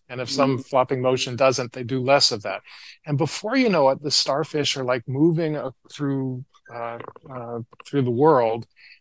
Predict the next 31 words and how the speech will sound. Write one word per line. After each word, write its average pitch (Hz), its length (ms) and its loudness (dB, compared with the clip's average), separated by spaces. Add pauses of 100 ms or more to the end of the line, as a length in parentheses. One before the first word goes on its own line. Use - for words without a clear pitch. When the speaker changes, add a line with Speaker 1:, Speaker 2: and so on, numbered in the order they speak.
(160)
Speaker 1:
with 165 200 4
a 165 60 4
gait 180 440 4
that 151 160 -4
you 160 160 4
could 135 280 -6
never 175 360 4
have 139 160 -2
imagined 131 600 0
yourself. 120 640 -4 (920)
You 127 80 -10
know, 127 120 0
it's 123 180 0
just, - 380 2 (260)
and 151 140 2
what 190 140 4
is - 320 2 (400)
absolutely 185 680 4
cool 135 260 0
about 123 280 4
it 123 80 0
is 123 220 -2
Bongard 135 380 -4
then, 131 140 -4
like, 120 240 -6
rips 147 280 2
off 139 260 0
one 143 140 -6
of 123 80 -8
the 123 80 -6
legs. 123 600 2